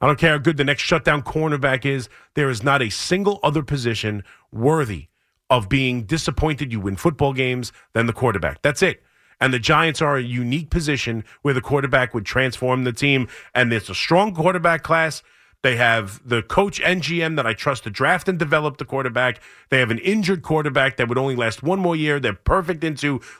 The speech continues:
letting this kid sit for a year and learning before they get in, throw him into the Wolves. Like, it's perfect. It's a perfect situation to draft a big-time quarterback. That's all. It comes up every once in a while. If they would have been losing, you know, last year would have been a perfect time, too, 'cause he wasn't under contract.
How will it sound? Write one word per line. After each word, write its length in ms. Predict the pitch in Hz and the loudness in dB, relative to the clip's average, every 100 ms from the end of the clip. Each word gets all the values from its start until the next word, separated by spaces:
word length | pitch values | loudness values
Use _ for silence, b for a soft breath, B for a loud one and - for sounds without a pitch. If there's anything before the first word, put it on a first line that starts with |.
| 139 | 0
letting 260 | 147 175 | 2 2
this 140 | 165 - | -2 -2
kid 240 | 160 127 | -4 -4
sit 260 | - 190 - | 0 -2 0
for 140 | 175 | -2
a 60 | 165 | -2
year 200 | 160 156 | -2 -2
and 100 | 143 | 0
learning 300 | 143 147 123 | 0 -2 -6
before 320 | 110 - 160 | -6 -2 0
they 140 | 165 | 0
get 160 | 160 151 | 0 -2
in, 180 | 151 143 | -4 -4
throw 220 | 143 143 | -2 -2
him 80 | 147 | -2
into 180 | 139 | -6
the 140 | 139 139 | -4 -4
Wolves. 400 | 127 127 123 - B B - | -2 -2 -4 -8 B B -2
Like, 180 | 156 - | -2 0
it's 160 | 156 | -4
perfect. 600 | - 233 262 - 95 - _ _ _ _ - | 2 4 4 2 -6 -8 _ _ _ _ -8
It's 180 | 170 | 0
a 60 | 160 | 0
perfect 480 | - - 269 - 208 | 2 2 2 0 -8
situation 560 | 226 - 190 180 156 | -8 -8 -8 -8 -10
to 80 | 139 | -14
draft 300 | 131 160 127 | -8 -8 -8
a 40 | 127 | -10
big-time 400 | 139 127 123 117 | -12 -6 -6 -4
quarterback. 420 | 113 92 - - _ _ _ _ | -8 -8 -12 -18 _ _ _ _
That's 200 | 220 214 | -2 0
all. 300 | 190 185 151 b b | -2 -2 -8 b b
It 100 | 170 | -6
comes 240 | - 226 180 | 0 0 0
up 160 | 196 | 0
every 160 | 202 196 | -2 -2
once 220 | 196 - | -4 -4
in 60 | 185 | -2
a 40 | |
while. 360 | 190 175 92 _ _ _ _ _ _ _ _ _ - | 0 0 -2 _ _ _ _ _ _ _ _ _ -2
If 120 | 139 | 2
they 100 | 202 | 2
would 100 | 220 | 2
have 80 | 185 | -2
been 160 | 208 | -2
losing, 420 | 214 196 202 190 - | -4 -4 -6 -8 -8
you 80 | 202 | -4
know, 140 | 170 | -2
last 340 | 151 175 196 - | 2 2 2 0
year 80 | |
would 80 | 208 | 0
have 60 | 196 | 0
been 80 | 196 | -2
a 40 | |
perfect 320 | - 202 202 | 0 0 0
time, 180 | 196 202 | 0 0
too, 180 | 170 240 | 0 -4
'cause 140 | 190 | -2
he 80 | 156 | -4
wasn't 300 | 156 170 180 | -2 -2 0
under 140 | 185 185 | -2 0
contract. 520 | 214 233 156 98 | 0 2 0 0